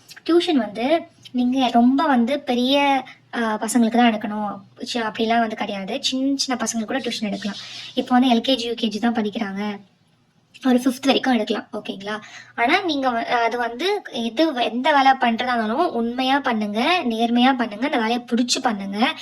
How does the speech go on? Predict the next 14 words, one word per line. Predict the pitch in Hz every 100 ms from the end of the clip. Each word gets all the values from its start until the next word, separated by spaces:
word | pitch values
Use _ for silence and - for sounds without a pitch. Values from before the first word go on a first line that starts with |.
| - - -
இப்போ | 269 254
வந்து | 254 285
உங்களுக்கு | 311 254
சொல்லி | 262 254 302
தந்தா | 269 240 240 311
மத்தவங்களுக்கு | 285 233 247 240 - -
புரியாது | 254 277 269 240
அப்படின்னும் | 247 214 214 220 214
போது | 214 277
நம்ம | 320 269
சொல்லி | 233 240
கொடுக்கறது | 247 233 233 233 262
வேஸ்ட் | 208 220 -
ஃப்ரெண்ட்ஸ். | 233 - 254 339